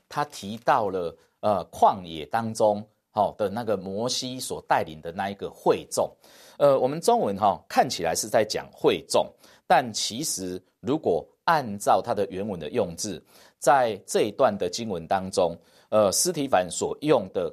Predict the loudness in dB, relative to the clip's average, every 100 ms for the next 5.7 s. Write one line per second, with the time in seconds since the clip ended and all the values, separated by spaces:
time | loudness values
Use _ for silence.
0 | -8 4 4 4 -4 -12 -12 -12 -2 0
1 | 0 0 -2 -2 -6 -8 0 2 0 -8
2 | _ _ _ _ _ 0 0 0 -6 -8
3 | 0 0 2 -4 -6 -8 -10 -10 -10 _
4 | _ _ _ _ _ 2 2 2 -2 -4
5 | -4 -4 -2 -2 -4 -6 -8